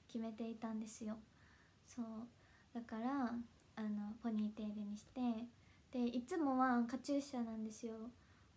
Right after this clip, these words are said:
この衣装の時は。なんですけど、あの、ひとみが今日はストレート、ストレート？おろし。で、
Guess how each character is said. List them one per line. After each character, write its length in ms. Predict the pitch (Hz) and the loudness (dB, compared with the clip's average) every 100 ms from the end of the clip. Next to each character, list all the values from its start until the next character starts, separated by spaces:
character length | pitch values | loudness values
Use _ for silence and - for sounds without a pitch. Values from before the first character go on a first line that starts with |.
| - | -12
こ 100 | - | -4
の 60 | 226 | -2
衣 120 | 220 214 | -2 -4
装 140 | 233 | -4
の 120 | 214 | -4
時 280 | 214 214 220 | -4 -6 -6
は。 180 | 220 240 - - - - | -6 -8 -14 -20 -20 -6
な 100 | 254 | 0
ん 80 | 247 | 2
で 80 | 240 | 2
す 140 | 233 | -2
け 140 | - 233 | -4 2
ど、 100 | 320 | 4
あ 160 | 285 233 - - - 214 | 4 0 -10 -18 -6 0
の、 120 | 214 | 0
ひ 80 | - | 0
と 100 | 294 | 2
み 160 | 294 | 4
が 100 | 320 | 4
今 80 | 320 | 4
日 60 | 254 | 2
は 140 | 226 | -2
ス 120 | 233 - | -4 -6
ト 120 | 220 | -4
レ 80 | 226 | -4
ー 140 | 220 214 | -4 -6
ト、 220 | 214 220 - - - - - - | -8 -8 -12 -20 -20 -20 -20 -12
ス 80 | |
ト 80 | - | -6
レ 100 | 247 | -4
ー 80 | 240 | -4
ト？ 220 | 233 262 - - - - | -4 -10 -10 -20 -10 2
お 120 | 240 | 2
ろ 120 | 214 | 2
し。 220 | 214 - - - - - - - - | -6 -12 -18 -20 -20 -20 -20 -20 -4
で、 340 | 277 277 226 | 2 4 2